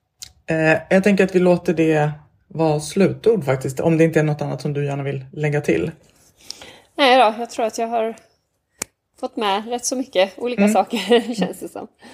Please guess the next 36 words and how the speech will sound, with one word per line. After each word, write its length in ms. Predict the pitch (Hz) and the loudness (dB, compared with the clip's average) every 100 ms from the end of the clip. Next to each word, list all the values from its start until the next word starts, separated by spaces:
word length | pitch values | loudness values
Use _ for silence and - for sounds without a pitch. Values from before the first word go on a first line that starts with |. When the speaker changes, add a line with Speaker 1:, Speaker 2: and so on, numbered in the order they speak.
| - | -2
Speaker 1:
Jättebra. 460 | 185 180 180 170 - - - | 0 0 0 -2 -2 -14 -4
Och 140 | 202 | 2
vi 80 | 214 | 4
länkar 640 | 233 240 214 202 - 240 208 | 6 6 4 2 4 4 4
till 520 | - 190 165 151 - | 2 2 4 2 -2
er 220 | - 165 151 | 0 2 4
hemsida, 480 | 156 147 170 190 | 2 2 2 4
tänker 260 | 170 143 139 | 4 2 0
jag, 100 | 139 | 0
så 80 | 147 | 0
att 80 | 147 | -2
man 140 | 143 | -4
just 140 | 143 | -4
kan 160 | - 143 | -4 -2
hitta 300 | 151 151 180 | 0 2 2
de 160 | 175 160 | 4 2
här, 340 | 135 78 69 71 - | 0 -2 -2 -2 -2
eh, 100 | 135 - _ | -4 -10 _
tipsen 400 | - 143 - 131 | 0 0 -2 -2
och 80 | - | -2
så 180 | - - | -2 -4
för 100 | 147 | -4
den 160 | 135 | -4
som 160 | - - | -4 -4
vill. 260 | - - - - - - - - | -4 -4 -8 -14 -20 -20 -20 -4
Så 160 | - | 0
kolla 240 | 160 175 160 | 2 4 2
på 120 | 160 | 2
vår 160 | 151 143 | 0 0
Facebook, 680 | 156 143 - - - - - | -2 -2 -4 -8 -8 -14 -10
ni 200 | - 71 | -8 -8
som 160 | - | -6
lyssnar, 280 | 143 131 - | -8 -6 -6
om 100 | - | -4
ni 60 | 71 | -4
vill 180 | - | -8